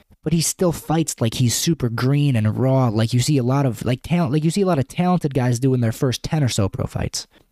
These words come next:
That's, like, how he's fighting. And that should also concern you if you're a Paddy Pimblett fan.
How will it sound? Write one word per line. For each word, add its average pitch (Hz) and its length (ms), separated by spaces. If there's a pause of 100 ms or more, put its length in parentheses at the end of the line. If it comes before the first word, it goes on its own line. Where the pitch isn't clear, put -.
(120)
That's, 139 300
like, 131 140
how 123 180
he's 113 120
fighting. 95 360 (840)
And 120 160
that 131 140
should 123 140
also 123 320
concern 92 340
you 95 80
if - 140
you're - 80
a - 20
Paddy - 240
Pimblett - 300
fan. 110 280